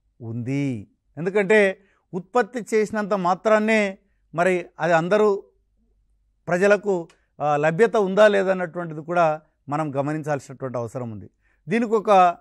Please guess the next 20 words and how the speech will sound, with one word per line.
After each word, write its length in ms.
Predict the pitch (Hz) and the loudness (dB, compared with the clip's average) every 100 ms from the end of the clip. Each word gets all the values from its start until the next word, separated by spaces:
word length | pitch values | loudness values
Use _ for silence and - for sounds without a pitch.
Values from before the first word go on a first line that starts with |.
| _ | _
ఆ, 280 | 151 151 139 | -4 -2 0
ఈక్వేషన్ 640 | 139 185 190 208 196 190 | -2 -6 -2 -2 -2 -6
కూడా 140 | 175 185 | -2 -2
ఉంది, 380 | 175 170 143 - _ - | -2 -4 -6 -12 _ -14
ఒకసారి 360 | 143 156 165 | -12 -4 -4
దాన్ని 220 | 160 156 139 | -2 -4 -6
తెర 180 | 139 | -6
మీద 160 | 139 151 | -4 -2
కూడా 520 | 147 147 147 139 120 _ - 127 | -2 -2 -2 -2 -4 _ -10 -6
గమనించండి. 600 | 135 139 131 135 156 254 _ _ _ _ 160 | -4 -6 -8 -8 -8 -10 _ _ _ _ -4
మీరు 380 | 226 240 220 - _ _ _ - | 2 2 0 -6 _ _ _ -8
సంవత్సరానికి 1160 | - 190 240 - 247 233 240 233 202 240 254 - - | -4 0 0 2 4 6 6 4 -2 -6 -8 -18 -10
లభ్యతలో 680 | 156 156 156 202 208 202 196 | -4 -2 0 0 0 0 0
ఉన్న 360 | 175 170 196 262 - - | -2 -2 -2 -2 -6 -14
ఆహార 460 | 135 147 147 151 160 | -6 -4 0 0 0
పదార్థాలు, 1080 | 170 147 135 123 - 117 113 135 143 104 - - | -4 -6 -6 -6 -8 -10 -8 -6 -6 -8 -14 -6
అంటే 280 | 165 269 277 _ _ _ - | 0 0 -2 _ _ _ -8
ప్రజలకు 760 | 139 156 214 226 196 180 220 - _ - | -4 0 2 2 0 -2 -8 -10 _ -12
అందుబాటులో 1000 | 131 160 202 202 185 180 156 170 170 165 | -10 -4 -4 0 2 2 0 -4 -4 -4
ఉన్నటువంటి 720 | 156 147 135 139 135 175 254 | -6 -8 -8 -10 -8 -8 -8